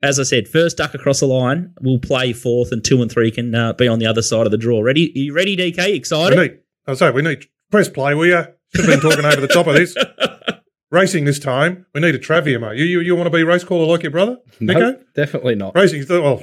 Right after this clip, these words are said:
Speaker 2: <laughs> it's a, it's a fairly level b-, dispatch as they get quickly into stride, and it looks like Donny's, uh, jumped to the front by, uh, maybe a half length. Here comes Lambourne. Lambourne's at the front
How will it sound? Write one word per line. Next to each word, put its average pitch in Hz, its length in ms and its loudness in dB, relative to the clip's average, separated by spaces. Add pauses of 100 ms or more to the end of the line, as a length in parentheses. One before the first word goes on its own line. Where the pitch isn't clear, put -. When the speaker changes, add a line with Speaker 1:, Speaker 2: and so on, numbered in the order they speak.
Speaker 2:
<laughs> - 80 -16
it's 156 200 -8
a, 147 60 -14 (220)
it's 165 220 0
a 131 60 -2
fairly 160 360 -2
level 131 240 -2
b-, 139 140 -10 (120)
dispatch 151 680 -2 (440)
as 135 140 -4
they 131 200 2
get 143 180 -2
quickly 147 300 0
into 127 120 -2
stride, 147 400 0
and 139 100 -6
it 131 140 -4
looks 147 180 -8
like 131 180 -2
Donny's, 139 320 -4
uh, 131 100 -2
jumped 135 240 -6
to 135 80 -14
the 123 80 -6
front 139 260 -12
by, 123 300 -10
uh, 120 200 -14 (360)
maybe 127 160 -4
a 117 60 -2
half 127 260 -4
length. 135 180 -6
Here 123 120 -8
comes 120 320 -14 (280)
Lambourne. 147 500 2
Lambourne's 143 360 -2
at 143 80 -14
the 143 80 -12
front 175 320 -2